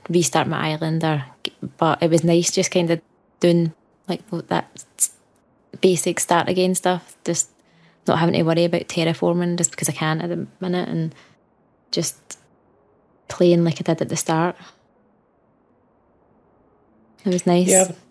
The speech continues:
Speaker 2: I've never thought about it like that, that the, having an extra character is kinda like starting an island again, only without the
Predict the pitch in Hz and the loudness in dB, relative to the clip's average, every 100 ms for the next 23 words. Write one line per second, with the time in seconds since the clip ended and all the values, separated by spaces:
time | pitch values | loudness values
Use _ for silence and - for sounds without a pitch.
0 | - 151 202 190 170 214 127 107 104 101 | -2 0 2 2 4 4 4 2 2 0
1 | 104 - 104 - 92 - - - 107 - | -2 0 0 0 -2 -2 -4 -2 -2 -6
2 | _ _ - - - 104 92 107 104 101 | _ _ -20 -20 0 2 2 0 -2 -2
3 | 101 104 - _ _ _ _ _ _ _ | -4 -8 -14 _ _ _ _ _ _ _
4 | - _ _ _ - 123 113 107 107 - | -20 _ _ _ 0 2 2 2 0 0
5 | 107 - 110 107 - - 85 92 - _ | -2 0 2 2 0 0 2 2 -4 _
6 | _ _ _ _ _ _ _ _ _ _ | _ _ _ _ _ _ _ _ _ _
7 | _ _ _ - 107 - - 104 92 92 | _ _ _ -6 0 0 0 0 2 4
8 | 90 95 - - _ _ _ - - 98 | 4 4 0 -14 _ _ _ 0 2 4
9 | 98 95 92 92 92 95 92 90 87 87 | 2 2 0 4 6 8 6 2 2 4
10 | 87 90 87 87 87 87 85 87 85 85 | 4 0 -2 -2 0 4 4 2 0 0
11 | 101 | -2